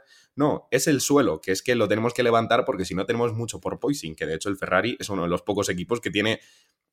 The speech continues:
casi tanto porpoising como el año pasado, a pesar de que se ha metido unas, eh, re-, regulaciones que hacen que, supuestamente, pues, no pase tanto. Pero bueno, el caso es que el Ferrari es un coche bastante particular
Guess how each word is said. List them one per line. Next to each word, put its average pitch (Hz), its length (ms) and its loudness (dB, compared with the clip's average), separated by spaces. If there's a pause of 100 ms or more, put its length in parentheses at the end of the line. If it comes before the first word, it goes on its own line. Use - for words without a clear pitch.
casi 117 320 6
tanto 139 340 4
porpoising 127 520 2
como 104 160 2
el 92 40 4
año 101 200 2
pasado, 76 400 -2
a 87 60 2
pesar 92 220 0
de 95 80 4
que 95 60 2
se 95 80 -2
ha 98 60 0
metido 98 240 0
unas, 90 360 0
eh, 85 260 -2
re-, 85 280 -6
regulaciones 87 640 -2
que 90 340 0
hacen 101 300 -2
que, 87 380 -4
supuestamente, 85 720 -4 (280)
pues, - 300 -10 (100)
no 107 280 0
pase 98 320 2
tanto. 135 340 0
Pero 104 160 0
bueno, 147 180 0
el - 60 -12
caso 135 160 0
es 143 80 -2
que 139 100 0
el 117 120 0
Ferrari 120 300 4
es 110 80 -4
un 117 80 -2
coche 113 180 0
bastante 107 420 0
particular 107 600 0